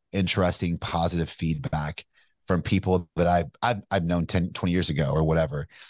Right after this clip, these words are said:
And they're like, Man, just, like, "Thank you for sharing that." 'Cause, like, that touched something there. So, like, that's more, more the success. So it's,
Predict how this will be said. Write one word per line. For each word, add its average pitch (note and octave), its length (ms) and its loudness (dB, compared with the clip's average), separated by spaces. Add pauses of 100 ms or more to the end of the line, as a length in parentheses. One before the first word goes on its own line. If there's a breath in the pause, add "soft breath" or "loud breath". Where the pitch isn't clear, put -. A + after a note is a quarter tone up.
(160 loud breath)
And F2+ 200 2
they're F#2+ 160 4
like, F2 320 2
Man, D#2+ 460 -2 (1700)
just, - 120 0
like, G2+ 140 0
"Thank A2+ 340 0
you B2+ 100 6
for G#2+ 140 2
sharing G2 380 2
that." D#2 240 -2
'Cause, - 100 -4
like, D3+ 260 -2
that C3 300 0
touched - 520 -6 (240)
something B2+ 380 0
there. A2+ 120 -2
So, E3 100 2
like, D3+ 100 0
that's F3 240 2
more, D3+ 280 2
more C3+ 200 4
the B2 100 -2
success. C3+ 240 -2
So D3+ 60 2
it's, - 160 0